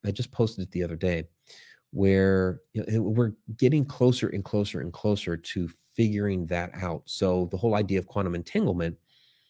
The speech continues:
you know, while it had been there in theory, we just got two atomic clocks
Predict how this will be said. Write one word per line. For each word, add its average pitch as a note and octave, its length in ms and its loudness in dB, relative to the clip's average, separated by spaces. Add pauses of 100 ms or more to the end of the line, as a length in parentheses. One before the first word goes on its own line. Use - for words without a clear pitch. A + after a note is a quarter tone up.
(280)
you G#2 100 2
know, F#2+ 60 4
while G#2+ 500 4
it A2 120 4
had G2+ 200 2
been G#2+ 240 4
there G#2 240 4
in F2+ 240 -4 (260)
theory, G2 440 2 (1700)
we G#2+ 80 2
just E3 180 2
got C#3+ 220 0
two D3 220 4
atomic A#2 340 0
clocks - 560 -8